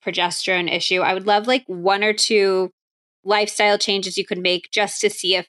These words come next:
they help before you would seek further help. And then also one or two on the other end if you suspect the longer, heavier period problems.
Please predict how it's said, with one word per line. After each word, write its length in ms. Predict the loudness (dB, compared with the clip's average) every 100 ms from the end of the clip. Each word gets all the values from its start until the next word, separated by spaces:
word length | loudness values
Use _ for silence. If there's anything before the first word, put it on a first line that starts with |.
| -2
they 180 | 0
help 340 | 2 2 0 -2
before 320 | -10 -6 -2
you 200 | 0 0
would 200 | -2 -4
seek 240 | -4 -6 -6 -8
further 240 | -4 -2
help. 260 | 2 2 2 -4
And 180 | -4 0
then 180 | 0
also 360 | 2 0 2 -4
one 240 | -2 -2
or 80 | -2
two 320 | -6 -6 -2
on 220 | 0 0 0
the 220 | -4 -2
other 240 | -4 -2 0
end 240 | 0 -2
if 100 | -8 _
you 60 |
suspect 600 | -18 -16 -6 -4 -4 -6 -20 _ _ _
the 80 | -4
longer, 540 | 0 0 0 0 -2
heavier 500 | 0 -4 -2 -4 -6 -8
period 440 | -8 -6 -6 -8 -8
problems. 460 | -8 -8 -12 -18